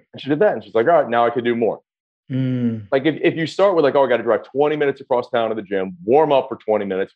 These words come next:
Speaker 1: work out for an hour, cool down for twenty minutes, drive twenty minutes back." It's like,
Speaker 2: Right.
Speaker 1: no, you know, you gotta make it super simple. So what can you do at home?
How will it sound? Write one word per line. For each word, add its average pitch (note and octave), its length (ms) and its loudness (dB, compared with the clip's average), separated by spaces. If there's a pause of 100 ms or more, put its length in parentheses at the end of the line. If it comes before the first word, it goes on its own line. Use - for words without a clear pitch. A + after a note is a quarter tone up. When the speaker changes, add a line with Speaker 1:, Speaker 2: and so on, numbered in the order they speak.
Speaker 1:
work C#3+ 260 2
out C3+ 180 2
for A#2+ 140 -2
an G#2+ 80 -4
hour, F2+ 360 -2
cool D3+ 220 2
down A2 240 0
for - 80 -20
twenty G2 260 -8
minutes, F#2 220 -4
drive C#3+ 240 2 (240)
twenty B2 220 -2
minutes F#2+ 240 -6
back." F2 300 0
It's - 80 -20
like, G#2+ 180 -6 (120)
Speaker 2:
Right. G2 140 -4
Speaker 1:
no, G3+ 420 0 (380)
you A2 100 -6
know, B2 100 2
you C#3 160 -4
gotta C3+ 440 4
make A2+ 260 0
it - 140 -10
super A2 640 0
simple. G2 540 -4
So F#2 60 -2
what B2+ 280 2
can A#2+ 140 -4
you A2+ 100 -4
do G2 480 0 (320)
at A2 220 4
home? F#2 440 -2